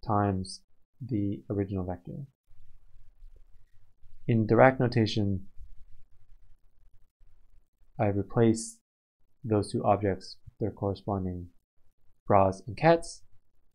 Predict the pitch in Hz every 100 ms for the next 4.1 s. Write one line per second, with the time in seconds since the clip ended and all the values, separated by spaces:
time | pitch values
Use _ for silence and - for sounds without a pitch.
0 | - 101 92 92 95 - 98 95 98 95
1 | 107 101 98 101 104 95 110 113 107 107
2 | 107 104 101 - - - - - - -
3 | - - 95 92 - - - - 107 92